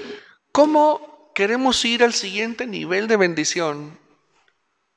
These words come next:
¿Cómo queremos nosotros aspirar a los dones del Espíritu?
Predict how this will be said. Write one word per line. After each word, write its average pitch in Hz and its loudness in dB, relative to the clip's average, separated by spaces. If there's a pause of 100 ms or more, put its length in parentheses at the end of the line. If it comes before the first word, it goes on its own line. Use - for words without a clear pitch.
(360)
¿Cómo 277 4
queremos 240 2
nosotros 233 0
aspirar 208 0
a 226 0
los 180 -2
dones 196 0
del 160 -2
Espíritu? 151 -6